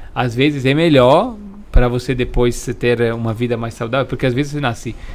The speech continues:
numa família até abastada, mas você tiver muito trauma psicológico, meu,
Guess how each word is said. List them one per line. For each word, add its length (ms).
numa 140
família 580
até 220
abastada, 580
mas 200
você 320
tiver 280
muito 280
trauma 220
psicológico, 760
meu, 320